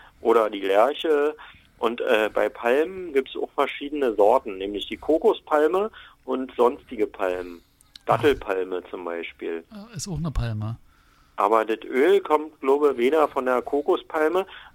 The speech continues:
Speaker 1: wie, noch von der Dattelpalme. Aber die Kokospalme, die hat ja Kokosnüsse. Und daraus kann man offensichtlich irgendwie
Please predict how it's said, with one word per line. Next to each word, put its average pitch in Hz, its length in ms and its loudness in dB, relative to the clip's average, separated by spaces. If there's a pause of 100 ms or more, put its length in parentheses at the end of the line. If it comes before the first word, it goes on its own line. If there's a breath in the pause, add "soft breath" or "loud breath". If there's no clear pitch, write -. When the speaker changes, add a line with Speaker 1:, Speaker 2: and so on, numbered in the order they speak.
Speaker 1:
wie, 139 140 -4
noch 127 320 0
von 143 160 -4
der 139 140 -2
Dattelpalme. 107 760 0 (280 loud breath)
Aber 104 240 2
die 107 100 -4
Kokospalme, 117 960 0 (360 loud breath)
die 107 100 0
hat 113 160 -2
ja 120 140 0
Kokosnüsse. 127 920 -2 (280 loud breath)
Und 101 180 -6
daraus 120 300 4
kann 135 200 -6
man 139 200 -2
offensichtlich 127 840 -8
irgendwie 123 640 -4